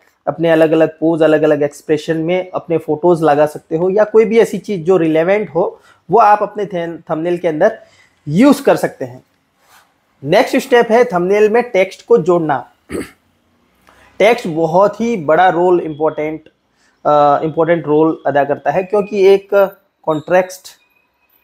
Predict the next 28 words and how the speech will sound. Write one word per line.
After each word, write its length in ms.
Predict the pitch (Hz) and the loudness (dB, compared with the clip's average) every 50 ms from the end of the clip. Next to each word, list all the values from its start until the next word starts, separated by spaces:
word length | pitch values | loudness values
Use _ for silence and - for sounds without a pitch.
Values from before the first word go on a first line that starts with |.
| _ _ _ _ _ _ 139 131 120 - | _ _ _ _ _ _ -14 -12 -4 0
जल्दी 520 | 165 165 175 175 165 185 190 - - - _ | 2 2 2 2 0 -2 -2 -4 -8 -10 _
प्रोवाइड 320 | 160 151 151 151 151 147 | 0 2 2 2 0 0
करता 260 | - 127 - - - | -2 -6 -4 -4 -8
है। 220 | 131 135 - - _ _ _ _ _ _ _ - | -8 -8 -10 -14 _ _ _ _ _ _ _ -6
लेकिन 500 | 151 160 180 196 190 - 156 123 - - _ - | 0 2 2 2 2 -2 -6 -8 -8 -12 _ -4
याद 300 | 151 156 165 185 185 170 | -2 0 2 2 0 0
रखिए, 540 | 175 170 - - _ 180 175 190 208 - _ _ _ _ _ _ _ _ _ _ _ _ _ _ _ | -2 -4 -6 -8 _ -4 -2 -2 -4 -6 _ _ _ _ _ _ _ _ _ _ _ _ _ _ _
कम 340 | 175 180 196 214 220 226 226 | 0 2 2 2 0 -2 -4
से 400 | 220 - - - 208 202 208 202 | -6 -10 -2 2 4 4 4 4
कम 440 | 202 - - - - 175 160 127 - - - _ _ _ _ _ _ _ _ _ _ - | 2 -4 -2 0 0 0 0 -2 -8 -14 -20 _ _ _ _ _ _ _ _ _ _ 0
आपके 640 | 143 156 156 - - - _ 175 165 170 175 175 170 - _ _ _ _ _ - | 0 0 0 -2 -8 -4 _ 0 2 2 2 0 -4 -10 _ _ _ _ _ -4
थंबनेल 320 | 147 139 143 143 143 143 | -2 -2 -2 -2 -2 -2
में 280 | 139 139 143 151 170 - _ | -2 -4 -4 -6 -8 -4 _
टेक्स्ट 340 | 143 131 - - - - - _ | -4 -4 -4 -8 -18 -20 -18 _
होना 140 | 139 131 123 | -10 -10 -10
चाहिए, 260 | 117 - - - - 147 | -10 -10 -16 -18 -10 -4
मतलब 420 | 147 185 180 233 254 262 262 - | -4 -2 0 2 2 0 0 0
आपको 320 | - 175 180 190 190 - 233 | -2 0 0 0 0 0 -2
एक 120 | 233 202 | 0 0
इशारा 360 | 180 175 - - 170 185 202 | -2 -2 0 0 2 2 2
देना 240 | 202 165 160 143 151 | 2 0 -2 -4 -4
है 120 | 160 190 190 | -6 -8 -6
थंबनेल 340 | - 156 135 139 139 139 | -6 -6 -6 -6 -8 -8
के 100 | 135 143 | -10 -12
अंदर। 160 | 135 135 139 139 | -12 -12 -12 -10
यूँ 200 | 139 175 208 220 | -6 -6 -4 -2
नहीं 120 | 240 240 | -4 -4
कि 240 | 233 - 226 214 | -2 -2 -2 -2